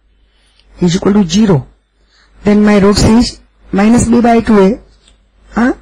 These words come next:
So then roots are real and equal। Okay?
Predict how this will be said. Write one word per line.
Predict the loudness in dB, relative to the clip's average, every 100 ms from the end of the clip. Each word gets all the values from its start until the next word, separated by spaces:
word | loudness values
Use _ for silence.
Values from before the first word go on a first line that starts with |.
| _ _ _ _ _ _ -16
So | -6 -2 2 2
then | 0 0 2 2 2 2 0 -8 _ _ _ _ _ _ _ _ _ _ _ _ _ -6
roots | 0 0 -2 -2
are | 0 0 2 0 -2 -4 -10 _ _ _ _ _ _ _ _ _ _ _ _ _ _ _ _ _ _ _ _ _ _ _ _ _ _ _ _ _ _ -20 _ -2
real | 0 2 2 2 2 2 2 0 -4 _ _ _ _ _ _ -6
and | 0 2 2 2 0 -2
equal। | -2 0 0 0 -2 _ _ _ _ _ _ _ _ _ _ _ _ _ _ -16
Okay? | -12 -2 -2 -2